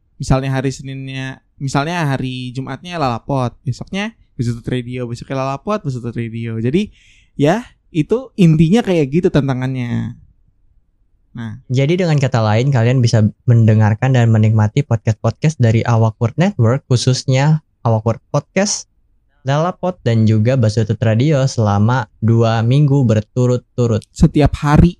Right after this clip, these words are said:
Speaker 1: satu episode, bayangin tuh. <laughs> Bakal seru banget sih, dan ya kita juga udah nyiapin ini juga udah agak lama, dan mumpung liburan nih, habis ini liburan kan ya? Lu liburan gak sih?
Speaker 2: Betul.
Speaker 1: Lu libur
Speaker 2: Liburan,
Speaker 1: kan?
Speaker 2: alhamdulillah.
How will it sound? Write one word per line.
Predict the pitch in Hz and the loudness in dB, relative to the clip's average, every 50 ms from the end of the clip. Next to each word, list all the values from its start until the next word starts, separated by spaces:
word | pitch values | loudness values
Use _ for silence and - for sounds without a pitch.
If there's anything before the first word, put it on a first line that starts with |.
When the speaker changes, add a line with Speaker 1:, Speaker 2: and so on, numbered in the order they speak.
| _ | _
Speaker 1:
satu | _ - - 139 135 - 147 | _ -10 -8 -8 -6 -6 -6
episode, | 143 139 - - 139 - 156 143 147 143 151 151 151 | -8 -8 -8 -6 -2 0 2 2 2 2 0 0 0
bayangin | - 135 123 127 123 127 127 131 131 131 131 120 | -2 -4 -2 2 2 2 2 0 -4 -8 -8 -8
tuh. | 123 120 - _ _ _ _ _ _ _ _ _ - | -10 -10 -10 _ _ _ _ _ _ _ _ _ -2
<laughs> | - - - 156 185 - - - - _ _ _ _ _ - - 196 180 - _ - 170 | 2 6 8 8 6 6 2 -14 -20 _ _ _ _ _ -20 -20 -20 -20 -20 _ -10 -6
Bakal | 165 151 143 135 147 147 147 | 0 0 0 0 0 -2 -4
seru | 143 - 151 156 151 147 | 0 0 0 0 0 0
banget | 147 151 151 165 165 - | -2 -2 -2 -2 -2 0
sih, | 165 151 | 0 0
dan | 151 147 135 135 139 135 135 143 | 2 2 0 0 0 -4 -6 -4
ya | 143 131 131 131 | -4 -2 -2 -2
kita | 135 - - 147 165 170 | -4 -4 -4 -2 -2 0
juga | 165 151 135 143 143 | -2 -2 -4 -2 -2
udah | 139 139 135 135 139 | -2 -2 -2 -4 -4
nyiapin | 139 139 135 135 - 147 131 | -4 -4 -6 -4 -2 -2 -2
ini | 135 143 156 165 | -2 -2 -2 -4
juga | 151 151 131 131 | -4 -4 -4 -2
udah | 127 127 127 123 | -2 -2 -2 -2
agak | 127 120 123 123 | -2 -4 -6 -6
lama, | 123 120 120 127 135 151 156 160 | -6 -6 -4 -4 -4 -4 -6 -6
dan | 156 131 127 127 127 127 127 127 _ _ _ _ _ _ _ _ _ _ _ _ _ | -6 -6 -6 -6 -6 -8 -10 -12 _ _ _ _ _ _ _ _ _ _ _ _ _
mumpung | - 147 143 143 143 160 165 | 4 6 6 8 8 8 10
liburan | 185 202 180 165 196 220 254 277 277 | 10 8 10 10 10 8 8 6 2
nih, | 240 233 247 262 | -2 -6 -8 -8
habis | 233 180 185 190 | -8 -8 -8 -8
ini | 240 254 | -6 -6
liburan | 220 160 180 247 302 330 | -4 -4 -2 -2 -2 -4
kan | 269 233 226 185 | -4 -6 -6 -6
ya? | 160 156 - _ - - _ _ _ _ _ | -8 -10 -12 _ -20 -20 _ _ _ _ _
Lu | - 247 | -8 -4
liburan | 262 240 180 214 254 240 | -2 -2 0 0 0 0
gak | 196 165 156 | -2 -4 -2
sih? | 117 | -2
Speaker 2:
Betul. | 120 - - 143 156 165 160 147 127 113 - - - - - _ _ _ _ | -4 0 0 2 2 2 2 0 0 -2 -4 -6 -6 -8 -10 _ _ _ _
Speaker 1:
Lu | - 233 | -14 -12
libur | 247 247 233 170 165 170 | -8 -6 -4 -4 -2 -2
Speaker 2:
Liburan, | 110 107 110 117 117 117 110 | 0 0 2 2 2 2 2
Speaker 1:
kan? | 107 | 4
Speaker 2:
alhamdulillah. | 107 113 110 107 107 110 110 110 107 101 | 4 4 2 2 2 2 2 2 2 2